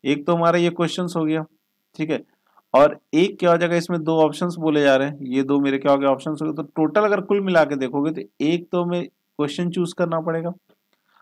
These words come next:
और उसके बाद उसमें जितने भी ऑप्शंस है उसको चूज करना पड़ेगा। तो ये हो गया पहला, और ये क्या हो गया आपका दूसरा। तो टोटल कितने वेज हो गए यहाँ पे, टोटल देखोगे तो तीन वेज हो गए, तो यहाँ पर हो जाएगा तीन,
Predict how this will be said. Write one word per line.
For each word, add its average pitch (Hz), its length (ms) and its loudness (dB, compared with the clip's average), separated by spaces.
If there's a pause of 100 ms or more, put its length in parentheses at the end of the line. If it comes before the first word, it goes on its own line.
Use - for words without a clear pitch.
(220)
और 156 340 4
उसके 160 300 -4
बाद 160 300 6
उसमें 175 280 -4
जितने 170 380 -2
भी 196 180 -2 (100)
ऑप्शंस 170 400 0
है 180 60 0
उसको 147 280 -2
चूज 170 240 -2
करना 156 300 0
पड़ेगा। 147 320 0
तो 147 220 -12
ये 131 280 0
हो 143 120 0
गया 139 160 -2
पहला, 131 400 0
और 143 160 2
ये 135 140 -2
क्या 139 140 -4
हो 139 60 0
गया 139 100 -4
आपका 143 180 -6
दूसरा। 131 280 -6
तो 139 120 -6
टोटल 139 520 0
कितने 185 460 -6
वेज 175 200 2
हो 160 180 0
गए 156 80 0
यहाँ 156 140 2
पे, 170 100 -6
टोटल 151 440 -2
देखोगे 143 340 -2
तो 175 80 -4
तीन 175 300 -6
वेज 101 240 -4
हो 92 60 -8
गए, 95 100 -10
तो - 680 -14
यहाँ 127 120 2
पर 131 60 -6
हो 135 100 0
जाएगा 135 160 0
तीन, 160 360 -6